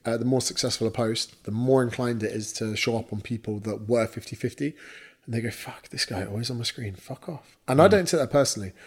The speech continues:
Speaker 1: because I do that with people that turn up on mine. I'm like, "Just piss off." But I
Speaker 2: Mm.
Speaker 1: mute people 'cause I feel bad.
Speaker 2: Yeah, yeah.
Speaker 1: So if I, if I like 'em and they, they've got shit content, I just mute 'em.
Speaker 2: Obesity is something that you're,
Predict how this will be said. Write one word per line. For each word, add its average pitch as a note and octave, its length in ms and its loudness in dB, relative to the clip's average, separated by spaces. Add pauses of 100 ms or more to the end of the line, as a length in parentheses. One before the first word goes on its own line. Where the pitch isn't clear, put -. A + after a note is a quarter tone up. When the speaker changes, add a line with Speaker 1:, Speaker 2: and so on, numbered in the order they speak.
(220)
Speaker 1:
because A#2 220 0
I E3 120 10
do D#3+ 120 6
that G#2+ 140 2
with G#2+ 100 -8
people A#2+ 200 0
that C3 80 -6
turn C3+ 160 2
up B2 120 -4
on C3 60 0
mine. C3+ 260 0
I'm A#2+ 140 -8
like, C#3 120 -12
"Just D#3 220 -12
piss - 300 -2
off." G3 220 -4 (180)
But C#3 100 4
I C3 100 8
Speaker 2:
Mm. C3+ 100 6
Speaker 1:
mute C#3 220 6
people G2+ 360 -8
'cause - 160 -10
I G2+ 60 -6
feel G#2+ 180 -6
bad. F#2+ 220 -8 (160)
Speaker 2:
Yeah, G2 280 4
yeah. G2 140 2
Speaker 1:
So - 180 4
if B2+ 140 8
I, D#3 260 12
if C#3 100 6
I D#3 80 12
like D#3+ 280 12
'em A2 120 0
and A2 100 -2
they, A2 120 0
they've A2 280 0
got A2+ 140 -2
shit - 200 0
content, A2+ 440 -2
I G#2+ 40 -8
just G#2 140 -8
mute G#2+ 220 -4
'em. F#2 140 -10 (420)
Speaker 2:
Obesity F3+ 540 8
is G#2 60 2
something G#2+ 420 4
that G2 140 0
you're, F#2+ 420 6